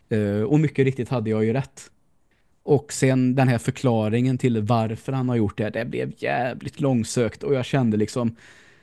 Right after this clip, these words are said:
nej, den här hade, även om den lägger på sån här, eh, cool musik i bakgrunden när den här,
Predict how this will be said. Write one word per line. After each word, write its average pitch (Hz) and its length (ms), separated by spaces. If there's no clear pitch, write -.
nej, 123 200
den 139 160
här 117 180
hade, 135 680
även 139 240
om 131 140
den 135 280
lägger 127 320
på 123 320
sån 123 180
här, 113 260
eh, 104 200
cool 113 380
musik 110 500
i 113 60
bakgrunden 110 760
när 107 100
den 107 160
här, 101 340